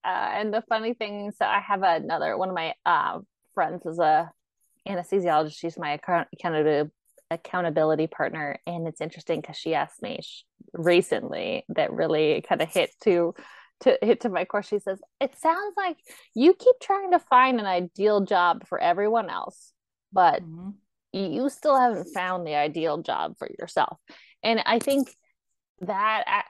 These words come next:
Speaker 1: you know, we, I think as people and as clinicians and who, how, whatever title you wanna put before you, uh, as life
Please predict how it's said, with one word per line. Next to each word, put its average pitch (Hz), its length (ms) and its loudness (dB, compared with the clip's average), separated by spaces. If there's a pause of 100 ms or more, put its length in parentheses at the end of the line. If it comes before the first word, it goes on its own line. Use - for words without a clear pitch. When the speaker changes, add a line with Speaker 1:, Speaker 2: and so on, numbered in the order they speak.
Speaker 1:
you 214 140 -4
know, 208 160 -4
we, 202 240 -2
I 190 400 0
think 220 180 0
as 190 160 -4
people 185 540 4
and 185 120 4
as 165 140 0 (160)
clinicians 175 640 -2
and 156 160 -4
who, 185 240 4 (380)
how, 185 280 0
whatever 190 380 0
title 175 360 -2
you 165 100 -2
wanna 170 160 -6
put - 180 -10
before 175 320 -2
you, 165 360 2 (1300)
uh, 165 360 0
as 185 160 -8
life 180 300 -2